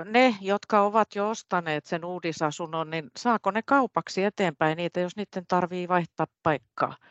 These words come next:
Et ne on kuitenkin nyt sitten tosi hintavia ne asunnot ja niissä on se, yleensä se raskas velkaosuus, minkä korko nyt nousee ihan huomattavasti, niin eikö ne ole vaikea myydä?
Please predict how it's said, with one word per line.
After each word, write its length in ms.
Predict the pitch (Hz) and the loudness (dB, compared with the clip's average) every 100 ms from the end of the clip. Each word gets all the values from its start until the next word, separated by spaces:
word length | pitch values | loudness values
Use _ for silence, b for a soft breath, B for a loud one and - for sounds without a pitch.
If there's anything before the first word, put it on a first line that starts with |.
| B B B B | B B B B
Et 100 | - | -4
ne 120 | 208 233 | 4 4
on 80 | |
kuitenkin 480 | 254 247 233 233 220 | 6 4 4 2 -2
nyt 160 | 233 - | -2 -4
sitten 340 | 226 - 214 - | -8 0 0 2
tosi 280 | 226 226 214 | 0 2 4
hintavia 600 | 247 226 180 147 147 143 | 4 4 4 2 2 -2
ne 140 | 143 - | -2 0
asunnot 480 | 185 185 196 156 151 | 2 2 -2 -6 -4
ja 80 | 160 | -4
niissä 280 | 175 175 185 | -4 -6 -6
on 60 | 165 | 0
se, 180 | 180 156 B B B - | 0 0 B B B -6
yleensä 420 | 214 208 185 175 | 4 6 6 0
se 160 | - 175 | 0 4
raskas 460 | 196 - 170 - | 4 2 -2 0
velkaosuus, 680 | 180 180 - 143 147 165 175 | 4 4 2 -2 -4 -12 -12
minkä 180 | 160 160 | -8 -6
korko 400 | 190 180 170 151 | -4 -4 -4 -6
nyt 360 | 156 151 - - 175 | -8 -14 -20 -20 -6
nousee 500 | 170 160 - 147 - | -4 -4 0 0 0
ihan 260 | 160 170 | 2 2
huomattavasti, 720 | 180 170 143 - 135 147 - 156 | 4 2 2 -2 0 0 -2 -6
niin 120 | - | -6
eikö 160 | 196 - | -6 -4
ne 220 | 208 202 | -2 -2
ole 160 | 202 202 | -2 4
vaikea 400 | 220 214 202 196 | 4 4 2 0
myydä? 420 | 208 147 117 | -2 -6 -6